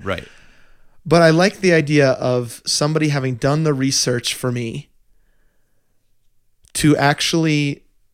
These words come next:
Speaker 2: say, "These are the points. Th-,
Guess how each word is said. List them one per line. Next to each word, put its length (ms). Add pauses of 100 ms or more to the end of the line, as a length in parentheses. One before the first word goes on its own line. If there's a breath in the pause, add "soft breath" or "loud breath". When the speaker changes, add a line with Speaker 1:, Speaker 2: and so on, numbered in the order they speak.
(380)
Speaker 2:
say, 580
"These 380
are 160
the 140
points. 1200 (1800)
Th-, 120